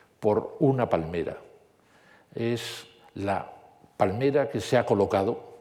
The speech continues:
y que se sigue renovando en el lugar exacto donde, según la tradición,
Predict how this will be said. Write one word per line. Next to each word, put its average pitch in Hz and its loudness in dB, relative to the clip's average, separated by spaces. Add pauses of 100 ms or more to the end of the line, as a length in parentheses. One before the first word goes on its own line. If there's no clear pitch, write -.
(200)
y - -18
que - -6
se - -6
sigue 156 2
renovando 104 2 (260)
en 104 -4
el 101 -2
lugar 107 -2
exacto 117 0
donde, 95 -2
según 113 -4
la 113 0
tradición, 104 -2